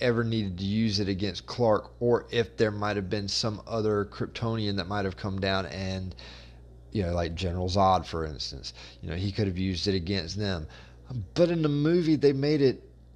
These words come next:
like, kryptonite infused brass knuckles.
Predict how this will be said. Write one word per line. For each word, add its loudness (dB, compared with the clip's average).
like, -2
kryptonite 2
infused 0
brass 0
knuckles. -8